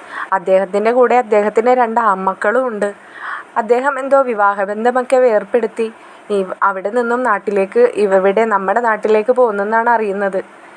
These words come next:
എന്തായാലും ഒന്ന് അന്വേഷിക്കണം എന്നാണ് ഞാൻ വിചാരിക്കുന്നത്." അപ്പോ കൃഷ്ണമോള് ചോദിക്കുന്നുണ്ട്,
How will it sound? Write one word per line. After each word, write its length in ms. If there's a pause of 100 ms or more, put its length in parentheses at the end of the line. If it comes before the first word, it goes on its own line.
(480)
എന്തായാലും 680
ഒന്ന് 180
അന്വേഷിക്കണം 680
എന്നാണ് 280
ഞാൻ 260
വിചാരിക്കുന്നത്." 760 (600)
അപ്പോ 180
കൃഷ്ണമോള് 580
ചോദിക്കുന്നുണ്ട്, 760